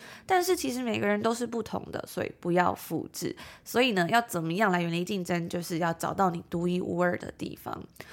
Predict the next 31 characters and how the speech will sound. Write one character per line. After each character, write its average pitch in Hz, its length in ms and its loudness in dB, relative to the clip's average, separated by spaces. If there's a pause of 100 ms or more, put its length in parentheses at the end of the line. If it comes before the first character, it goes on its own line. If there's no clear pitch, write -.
(320)
那 339 80 6
说 339 180 4
完 277 140 10
了 233 60 6
这 247 100 0
本 208 160 2
书 208 160 -4
的 196 60 4
一 196 40 0
些 202 120 -2
内 214 180 2
容， 170 220 2
最 233 140 0
后 220 60 2
我 185 40 2
们 165 100 0
再 202 140 4
来 175 60 0
分 185 260 -2
享 175 180 -2
一 170 40 -4
下 175 180 2
刚 180 260 -2
提 180 200 -6
到 185 120 6
二 - 160 4
零 233 120 -2
一 233 100 -2
八 226 180 4
年 175 260 0
呢， 170 140 6